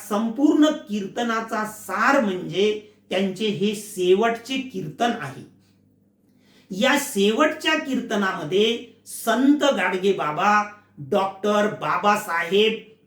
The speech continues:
आंबेडकरांची आठवण करतात. जमलेल्या जनसमुदायाला शिक्षणाचे महत्त्व पटवून देताना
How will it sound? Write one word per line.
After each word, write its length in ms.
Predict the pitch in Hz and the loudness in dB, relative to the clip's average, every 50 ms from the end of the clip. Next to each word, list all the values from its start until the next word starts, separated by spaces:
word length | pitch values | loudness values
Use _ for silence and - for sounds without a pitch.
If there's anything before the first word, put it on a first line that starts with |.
| - | -8
आंबेडकरांची 1160 | 160 175 190 190 196 196 196 220 247 262 269 269 262 - 214 202 196 214 233 233 - - 285 | -6 -4 -2 -2 0 0 2 4 6 6 4 4 0 -4 -4 -2 -2 -2 -2 -2 -2 0 0
आठवण 580 | 294 254 180 185 180 - - 262 285 294 294 294 | 0 0 0 -4 -6 -6 0 4 8 10 10 10
करतात. 540 | - 214 - - - 151 135 - - _ _ _ _ _ _ _ _ _ - | 8 4 -2 -8 -8 -12 -14 -14 -16 _ _ _ _ _ _ _ _ _ -16
जमलेल्या 720 | 151 - 208 214 220 233 233 233 247 247 247 247 247 240 240 226 151 135 131 | -8 -4 -2 0 0 2 2 4 6 6 6 6 4 4 2 0 -2 -4 -2
जनसमुदायाला 1300 | 202 226 240 269 285 269 254 233 214 220 226 233 202 202 202 202 202 202 208 208 214 226 254 262 269 269 - - - - _ _ _ _ _ _ _ _ _ _ _ _ | -2 0 2 2 0 0 -2 -2 -2 -2 -2 -2 0 0 2 2 2 0 0 0 2 2 2 0 0 -2 -6 -12 -18 -20 _ _ _ _ _ _ _ _ _ _ _ _
शिक्षणाचे 920 | - - - 233 254 254 254 - 277 277 269 240 240 247 202 - 269 285 277 | -16 -12 -8 -6 -4 -4 -2 0 2 2 4 4 2 2 0 0 0 2 2
महत्त्व 600 | 233 196 190 226 233 220 277 294 285 285 269 277 | 2 2 2 2 2 2 2 0 0 0 0 0
पटवून 760 | 277 277 240 226 226 233 269 269 277 294 302 311 320 320 302 | 2 2 2 2 2 2 2 4 4 4 4 4 4 4 4
देताना 680 | 294 240 233 - - 233 220 233 233 240 262 294 302 | 4 4 2 0 0 0 0 0 2 4 6 8 8